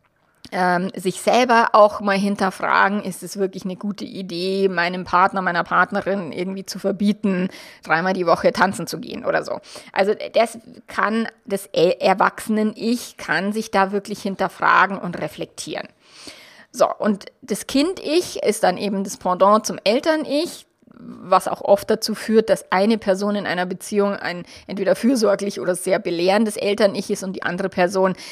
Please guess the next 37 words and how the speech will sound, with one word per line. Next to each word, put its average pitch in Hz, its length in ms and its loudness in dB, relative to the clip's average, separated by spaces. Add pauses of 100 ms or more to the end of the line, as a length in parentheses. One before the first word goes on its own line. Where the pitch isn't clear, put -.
(220)
äh, 175 300 4
verfällt 185 540 4
in 196 180 -2
so 185 120 -2
kindliche 214 640 0
Anteile. 220 720 0
Und 196 140 -4
da 180 120 4
gibt - 240 -4
es 196 120 -4
eben 190 380 -2 (480)
je 196 420 0
nach 170 360 -2 (120)
Situation 247 760 2
oder - 220 2
auch - 100 -4
je 196 240 -6
nach 170 240 -4 (220)
Erziehung 233 880 4
gibt 220 200 -2
es - 120 -10
halt 180 200 -4
auch 170 140 -4
verschiedene 240 800 0 (400)
Kinder. 240 460 4
Es 220 120 -2
gibt - 200 -8
das - 220 -12
spielerische 220 680 4
Kind, 214 540 4
das 185 140 -6
sind 185 200 -2
die, 196 200 0 (460)
äh, 180 460 4
M-, 202 180 -6 (120)
Menschen, 190 400 -2
die, 196 160 -10